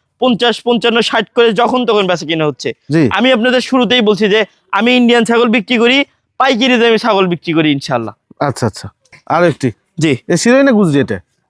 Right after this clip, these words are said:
Speaker 1: এটা হচ্ছে আপনার শিরোহীর মধ্যে।
Speaker 2: শিরোহীর মধ্যে।
Speaker 1: জি, কারণ দেখেন, এটা কিন্তু দুলও নাই, হ্যাঁ?
Speaker 2: দুলও নাই, হ্যাঁ।
Speaker 1: আর পিঠটা কিন্তু একদম স্ট্রেট।
Speaker 2: স্ট্রেট, হ্যাঁ।
Speaker 1: তো এটা আপনি নিঃসন্দেহে বলতে পারেন এটা শিরোহী ছাগল।
Speaker 2: জি, জি, জি।
Speaker 1: জি, আবার হচ্ছে দেখা যাচ্ছে যে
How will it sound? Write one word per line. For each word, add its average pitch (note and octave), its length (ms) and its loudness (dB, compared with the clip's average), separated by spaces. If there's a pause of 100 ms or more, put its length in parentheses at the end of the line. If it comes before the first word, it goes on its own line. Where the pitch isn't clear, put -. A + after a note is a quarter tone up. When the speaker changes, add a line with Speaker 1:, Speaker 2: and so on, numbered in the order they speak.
(140)
Speaker 1:
এটা G3 220 0
হচ্ছে B3+ 240 0
আপনার B3 200 2
শিরোহীর B3+ 500 2
মধ্যে। C3+ 400 0
Speaker 2:
শিরোহীর F3 280 0
মধ্যে। A#2 260 -2
Speaker 1:
জি, D#3 140 0
কারণ A3 260 0 (140)
দেখেন, G3 360 0
এটা G#3+ 180 0
কিন্তু A#3 220 0
দুলও A3 360 2
নাই, D#3 220 -4
হ্যাঁ? A#3 240 -2
Speaker 2:
দুলও F3+ 160 2
নাই, B2+ 140 -2
হ্যাঁ। C3 220 -2
Speaker 1:
আর F3 140 0 (280)
পিঠটা B3 300 -2
কিন্তু B3 180 2
একদম G#3+ 200 0 (120)
স্ট্রেট। F3 360 -2 (100)
Speaker 2:
স্ট্রেট, C#3 280 -2
হ্যাঁ। B2 200 -2
Speaker 1:
তো A3 60 0
এটা B3+ 180 0
আপনি B3 180 -2
নিঃসন্দেহে B3 500 0
বলতে A3+ 240 0
পারেন A3+ 180 2
এটা G#3 100 -2
শিরোহী F#3 320 0
ছাগল। B2+ 260 -6 (120)
Speaker 2:
জি, E3+ 160 0
জি, C#3+ 160 2
জি। A2 240 -4
Speaker 1:
জি, D3 220 0
আবার G3 240 0
হচ্ছে A#3 180 0
দেখা A3+ 220 2
যাচ্ছে B3 260 0
যে A#3+ 260 2